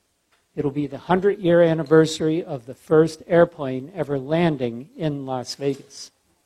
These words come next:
The pilot was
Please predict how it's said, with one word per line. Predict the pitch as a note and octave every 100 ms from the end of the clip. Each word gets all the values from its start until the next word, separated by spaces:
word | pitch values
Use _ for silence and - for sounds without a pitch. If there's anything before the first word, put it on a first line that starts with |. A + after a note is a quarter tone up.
| _ _ _ _ _ _ _ _ _ -
The | -
pilot | - F3 G#3+ G3+ E3
was | D#3 C#3+ D3+ G3+ F#3+ -